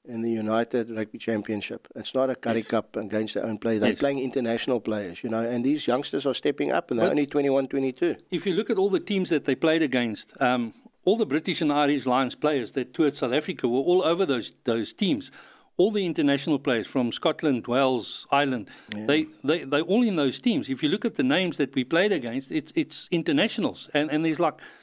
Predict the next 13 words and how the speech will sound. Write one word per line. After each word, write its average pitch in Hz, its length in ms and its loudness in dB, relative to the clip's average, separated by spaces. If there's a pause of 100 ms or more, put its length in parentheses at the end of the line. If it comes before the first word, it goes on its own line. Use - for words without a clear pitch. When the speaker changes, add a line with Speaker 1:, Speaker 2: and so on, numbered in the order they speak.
(100)
Speaker 2:
three, 220 260 0
four, 202 280 2
five 226 420 0
internationals 151 800 0
and, 135 280 0
and 135 180 0
Lions 135 480 0
in 135 120 0
some 143 180 0
of 135 80 2
these 123 180 -4
sides. 98 400 -2
Speaker 1:
Yeah. 95 120 -12